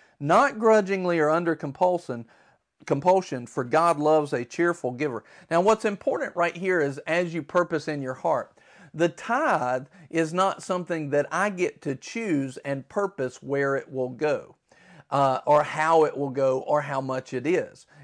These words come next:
Uh, if it's saying, "Sow sparingly," aren't I choosing how much or how little? So these passages here are not talking about the tithe,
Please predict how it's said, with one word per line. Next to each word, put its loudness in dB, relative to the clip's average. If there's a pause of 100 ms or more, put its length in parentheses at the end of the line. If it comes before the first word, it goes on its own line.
(100)
Uh, 2 (500)
if 2
it's -2
saying, 2
"Sow 2
sparingly," -4 (300)
aren't 2
I 2
choosing -2
how -2
much -2
or 2
how 0
little? -2 (360)
So 2
these -2
passages -4
here -2
are -6
not -4
talking -2
about -2
the -8
tithe, -6